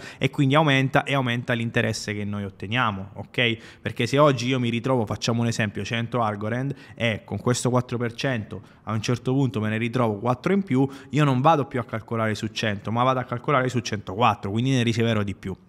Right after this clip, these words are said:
è normale, ok? Poi abbiamo Cosmos, un cinque per cento che non è malvagio, non è male, soprattutto se vogliamo diversificare e man-, e mantenere alcune criptovalute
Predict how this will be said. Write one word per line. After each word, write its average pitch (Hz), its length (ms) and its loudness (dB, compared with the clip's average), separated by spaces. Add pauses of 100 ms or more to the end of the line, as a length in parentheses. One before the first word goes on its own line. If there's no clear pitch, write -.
è 107 80 -2
normale, 92 420 -4
ok? 110 320 -6 (280)
Poi 233 140 4
abbiamo 208 280 6
Cosmos, 147 540 2
un 143 120 -4
cinque 190 260 -2
per 190 120 2
cento 247 280 -2
che 156 120 0
non 151 200 2
è 214 100 2
malvagio, 123 640 2
non 139 160 0
è 139 60 0
male, 135 340 2
soprattutto 147 500 -4
se 139 120 -4
vogliamo 135 420 4
diversificare 139 800 4
e - 20 -2
man-, 127 240 -2
e 127 80 -6
mantenere 135 480 0
alcune 135 300 2
criptovalute 127 640 2